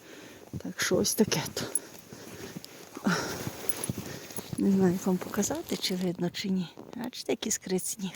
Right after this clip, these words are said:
Такі гарні сніжинки, ну, не знаю, телефон, напевно, не передасть.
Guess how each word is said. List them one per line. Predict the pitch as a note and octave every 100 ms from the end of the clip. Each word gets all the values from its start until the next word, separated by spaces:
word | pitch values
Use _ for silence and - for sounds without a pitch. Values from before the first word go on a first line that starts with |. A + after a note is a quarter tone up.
| - - - _ - - - - - -
Такі | - A#3 - E4 C4+
гарні | A#3+ G#3+ G#3
сніжинки, | - A#3 A3 C#4 F4 - A3+
ну, | B3
не | D4 G#3+
знаю, | F3+ F#3+ F3+
телефон, | - G#3+ - F#4+ D#4
напевно, | - C4 A#3+ A3+
не | G3+ A#3+ B3+
передасть. | A3+ G#3+ F#3+ D3 - - -